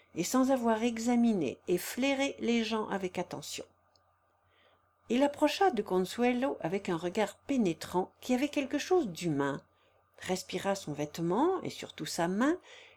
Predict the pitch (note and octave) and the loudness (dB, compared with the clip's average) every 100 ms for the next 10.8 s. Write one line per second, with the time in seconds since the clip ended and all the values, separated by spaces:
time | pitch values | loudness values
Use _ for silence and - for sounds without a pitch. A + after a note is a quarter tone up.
0 | - - C4 C4+ D#4 - C#4 D#4 A#3 A#3 | -14 0 4 4 2 4 6 6 6 2
1 | A3+ D#4 C4+ F#3+ - G#3 F3 D3 F3+ - | 2 2 2 0 -4 2 2 2 -4 -2
2 | A#3 F3 D#3+ E3 D#3+ D#3 - - - _ | -2 -2 -4 -4 -4 -6 -8 -10 -12 _
3 | _ _ _ _ _ _ _ F3 F3+ - | _ _ _ _ _ _ _ 2 2 2
4 | - G3+ D#4 D#4 D4 B3+ A#3 A3+ A#3 - | -6 2 2 4 2 4 2 2 -2 -2
5 | A#3+ G#3+ G3+ C3+ - C3+ - - - A#2 | -2 -2 -2 -6 -6 -10 -8 -8 -8 -10
6 | - G#3+ C#4+ D#4+ - D3+ - - - _ | -6 -2 0 0 -2 -6 -10 -20 -20 _
7 | B3 A3 - C4+ A#3+ A3+ G3+ F#3 F3+ C4 | -2 -2 2 4 4 4 4 2 2 0
8 | C4 A#3+ G#3+ A3 G#3 G3+ D#3+ E3 G#3 G3+ | -4 -4 0 2 2 0 -4 0 2 4
9 | G3 E3 D#3+ A#3 - A#3 E3+ F3 G#3+ A3 | 0 2 0 0 -4 -2 0 -2 -2 -4
10 | - F3 D#3+ D#3 A#2 G#2 C#3 | -4 -2 -2 0 2 2 -2